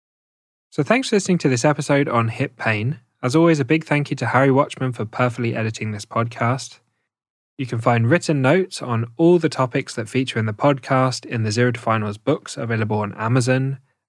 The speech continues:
and you can find full audiobook versions of the books on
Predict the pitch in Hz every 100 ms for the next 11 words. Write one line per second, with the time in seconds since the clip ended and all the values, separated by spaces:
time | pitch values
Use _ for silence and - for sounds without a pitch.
0 | - 110 104 117 117 113 110 139 143 143
1 | 135 151 143 120 127 120 120 117 117 113
2 | 113 107 110 113 120 120 - 117 110